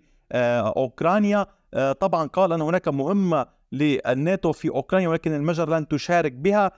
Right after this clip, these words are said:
لا بالمال ولا بالسلاح ولا بإرسال أي جيش. إضافة إلى ذلك تستمر المواجهات في اتجاه بخموت. في اتجاه بخموت المعارك كبيرة عند الضاحية الشرقية لشازيفيار،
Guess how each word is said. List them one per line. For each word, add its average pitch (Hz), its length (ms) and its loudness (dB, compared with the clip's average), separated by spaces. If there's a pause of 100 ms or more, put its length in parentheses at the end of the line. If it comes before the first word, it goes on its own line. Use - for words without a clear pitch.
(220)
لا 175 180 4
بالمال 165 640 2
ولا 160 380 0
بالسلاح 151 960 0
ولا 165 340 2
بإرسال 151 560 0
أي 156 260 0
جيش. 185 320 2 (440)
إضافة 196 540 0
إلى 175 260 0
ذلك 185 300 0
تستمر 175 580 0 (360)
المواجهات 170 800 0
في 156 140 -2
اتجاه 156 520 0
بخموت. 143 460 0
في 156 100 -4
اتجاه 170 340 0
بخموت 190 360 0 (320)
المعارك 156 440 0
كبيرة 175 340 2
عند 160 140 0
الضاحية 160 380 0
الشرقية 151 500 0
لشازيفيار، 151 640 2